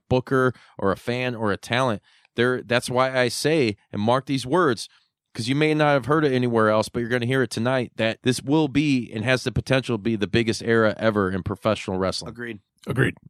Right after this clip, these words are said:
Speaker 1: Yeah, yeah, Seren, you
Speaker 2: I
Speaker 1: better
Speaker 2: concur.
Speaker 1: agree.
Speaker 3: Agreed.
Speaker 1: <laughs> I
Speaker 2: Should've
Speaker 1: concur.
Speaker 2: concurred.
Speaker 1: <laughs> What
Speaker 2: Should've concurred.
Speaker 1: <laughs> What was that
Speaker 3: I,
Speaker 1: movie?
Speaker 3: I, I concur.
Speaker 2: Catch
Speaker 1: With,
Speaker 2: Me If
Speaker 1: uh,
Speaker 2: You Can.
Speaker 1: yeah, yeah, yeah. I saw, I
Speaker 2: Do
Speaker 1: saw
Speaker 2: you
Speaker 1: that in the
Speaker 2: concur,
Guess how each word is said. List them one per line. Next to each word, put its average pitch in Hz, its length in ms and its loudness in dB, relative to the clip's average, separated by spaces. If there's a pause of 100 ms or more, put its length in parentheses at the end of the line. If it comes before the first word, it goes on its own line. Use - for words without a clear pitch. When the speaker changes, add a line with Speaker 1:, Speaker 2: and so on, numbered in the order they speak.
(120)
Speaker 1:
Yeah, 90 180 0 (140)
yeah, 101 140 2
Seren, 110 280 -2
you 196 100 0
Speaker 2:
I 208 40 -4
Speaker 1:
better - 240 2
Speaker 2:
concur. 131 80 -2
Speaker 1:
agree. 123 240 0 (180)
Speaker 3:
Agreed. 147 300 0 (120)
Speaker 1:
<laughs> 123 160 -8
I 185 180 2 (320)
Speaker 2:
Should've 113 220 -2
Speaker 1:
concur. 170 240 2
Speaker 2:
concurred. 156 320 0
Speaker 1:
<laughs> - 280 -10
What 240 140 2
Speaker 2:
Should've 214 240 0
concurred. 208 580 0
Speaker 1:
<laughs> - 20 -20
What - 520 -4
was 202 120 2
that 196 120 2
Speaker 3:
I, - 20 -2
Speaker 1:
movie? 175 460 0
Speaker 3:
I, 135 80 2
I 139 80 2
concur. 113 300 -8
Speaker 2:
Catch 147 120 -2
Speaker 1:
With, 147 120 2
Speaker 2:
Me 151 60 0
If 156 60 4
Speaker 1:
uh, 151 60 4
Speaker 2:
You 135 80 -2
Can. 135 340 -4
Speaker 1:
yeah, 294 200 0
yeah, 302 260 0
yeah. 277 160 2
I 196 100 2
saw, 196 240 -2
I 196 100 2
Speaker 2:
Do 147 60 -6
Speaker 1:
saw 196 140 0
Speaker 2:
you 202 60 -4
Speaker 1:
that 196 100 2
in 185 40 -6
the 180 80 2
Speaker 2:
concur, 190 80 0